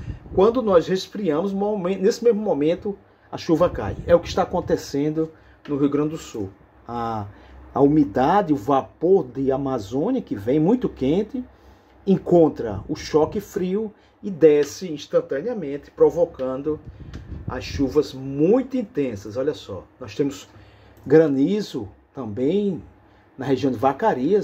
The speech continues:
no nor-, nordeste do Rio Grande do Sul, né, próximo a Porto Alegre,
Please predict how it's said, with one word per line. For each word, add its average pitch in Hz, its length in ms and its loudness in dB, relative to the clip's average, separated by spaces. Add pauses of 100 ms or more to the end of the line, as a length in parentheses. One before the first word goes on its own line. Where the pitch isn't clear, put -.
no 131 80 -10
nor-, 120 280 -10 (220)
nordeste 131 540 2
do 131 80 -6
Rio 131 120 0
Grande 143 180 -4
do 185 60 -12
Sul, 190 400 -8 (840)
né, 127 100 -12 (140)
próximo 135 380 0
a 117 40 -4
Porto - 280 -2
Alegre, 180 640 2